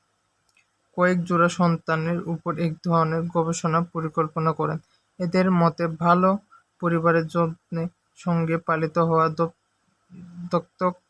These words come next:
সন্তান নিজ পরিবারের চেয়ে অনেক বেশি উন্নত হয় এবং বংশ পরম্পরাদের প্রভাবে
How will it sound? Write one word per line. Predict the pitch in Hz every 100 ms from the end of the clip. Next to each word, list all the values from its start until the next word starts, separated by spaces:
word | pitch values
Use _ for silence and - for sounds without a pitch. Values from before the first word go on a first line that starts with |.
| _ _ _ 180
সন্তান | 170 170 170 170
নিজ | 180 196 - -
পরিবারের | 175 165 165 165 165 165 _
চেয়ে | 165 165
অনেক | - 180 180 170
বেশি | 170 -
উন্নত | 175 175 170 165
হয় | 165 165
এবং | 170 160 160 160 _ _ _ _ -
বংশ | 170 180 196 190
পরম্পরাদের | 196 185 175 170 170 170 165 165 170 175 _ _ _ _ _ _ _ -
প্রভাবে | 175 170 165 165 214